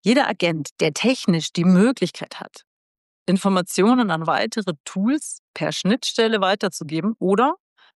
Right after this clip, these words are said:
beispielsweise auch E-Mails aus ihrem System herauszuschicken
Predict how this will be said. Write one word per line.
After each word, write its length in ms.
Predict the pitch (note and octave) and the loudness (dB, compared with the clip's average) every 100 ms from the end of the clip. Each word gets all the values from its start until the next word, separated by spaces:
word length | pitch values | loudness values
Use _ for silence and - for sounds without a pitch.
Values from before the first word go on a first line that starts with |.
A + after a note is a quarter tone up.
| _ | _
beispielsweise 720 | D3 G#3+ - B3+ - - G3 - | -4 -4 -4 -8 -4 -4 -2 -2
auch 160 | D3 _ | -4 _
E-Mails 500 | G#3 D#4 F3+ D#3 D3 | -2 0 0 -2 -6
aus 200 | D#3+ C#3+ - | -6 -6 -6
ihrem 300 | G#3 C4+ B3+ | -2 2 2
System 580 | F3+ F3+ - - A3 C4 | 0 -4 -8 -2 0 0
herauszuschicken 1080 | E3+ D3+ - - - - - - - - | 0 -2 -6 -8 -12 -12 -8 -6 -8 -16